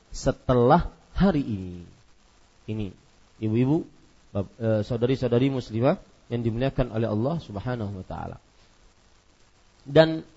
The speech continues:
boleh menangis dalam Islam asalkan tidak dibarengi dengan ungkapan-ungkapan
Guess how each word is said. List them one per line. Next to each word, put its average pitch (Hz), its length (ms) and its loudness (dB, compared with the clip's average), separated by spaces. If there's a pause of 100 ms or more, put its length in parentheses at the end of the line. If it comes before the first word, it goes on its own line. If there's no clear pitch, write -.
(420)
boleh 220 320 8
menangis 214 480 0
dalam 117 320 0
Islam 113 480 -4 (400)
asalkan 147 800 0
tidak 156 480 -2
dibarengi 147 640 4
dengan 156 480 0 (400)
ungkapan-ungkapan 165 1120 2